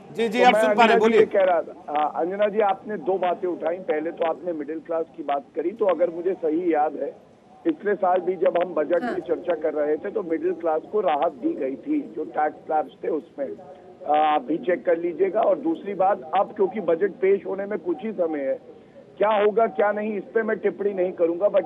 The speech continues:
Speaker 2: ये जरूर कहूंगा, ये समावेशी बजट होगा।
Speaker 1: भाटिया जी,
Speaker 2: और हर
Speaker 1: राहत
Speaker 2: वर्ग का
Speaker 1: दिखाना और
Speaker 2: ध्यान
Speaker 1: राहत
Speaker 2: रखा
Speaker 1: देना
Speaker 2: जाएगा।
Speaker 1: दो अलग-अलग चीजें होती हैं।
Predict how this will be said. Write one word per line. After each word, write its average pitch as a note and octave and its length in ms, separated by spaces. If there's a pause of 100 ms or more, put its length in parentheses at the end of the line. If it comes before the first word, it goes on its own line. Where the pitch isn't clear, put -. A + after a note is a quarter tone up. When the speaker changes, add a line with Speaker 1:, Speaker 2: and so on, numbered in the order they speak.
Speaker 2:
ये F#3+ 100
जरूर F3+ 300
कहूंगा, D#3+ 400
ये G3 160
समावेशी E3 680
बजट D#3+ 380
होगा। D3 260
Speaker 1:
भाटिया E3 320
जी, A3 120
Speaker 2:
और F#3+ 40
हर G3 80
Speaker 1:
राहत G3+ 220
Speaker 2:
वर्ग F#3+ 60
का G3 60
Speaker 1:
दिखाना G3 380
और B3+ 60
Speaker 2:
ध्यान A#3+ 80
Speaker 1:
राहत A3 240
Speaker 2:
रखा E3 80
Speaker 1:
देना G3 120
Speaker 2:
जाएगा। A3+ 140
Speaker 1:
दो A3 80
अलग-अलग G#3+ 360
चीजें G#3 280
होती F3 220
हैं। A#2+ 120